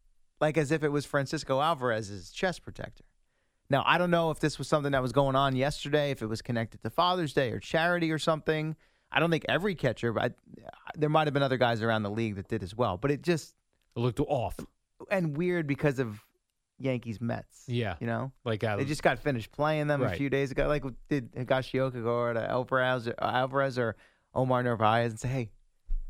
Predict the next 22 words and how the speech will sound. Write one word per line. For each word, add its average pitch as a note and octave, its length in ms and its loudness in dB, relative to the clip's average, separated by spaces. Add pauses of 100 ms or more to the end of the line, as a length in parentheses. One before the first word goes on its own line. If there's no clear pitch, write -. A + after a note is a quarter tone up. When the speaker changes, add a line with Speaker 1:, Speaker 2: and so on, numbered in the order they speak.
(140)
Speaker 1:
can - 80 -6
I C#3+ 40 -2
get E3 140 -2
one F3 120 -4
of F3+ 80 -4
those E3+ 220 -2
to D3 120 -4
Speaker 2:
Yeah, C#3 180 0
Speaker 1:
take D3 140 0
with D3+ 140 0
me E3 80 2
Speaker 2:
that's D#3 80 0
Speaker 1:
to B2 40 -4
Boston? D3+ 440 0
I'm C#3+ 100 0
gonna, C#3 180 -2
I'm C#3 60 -2
gonna B2+ 160 0
<laughs> - 20 -8
try - 360 4
that - 200 -4
on." - 140 -2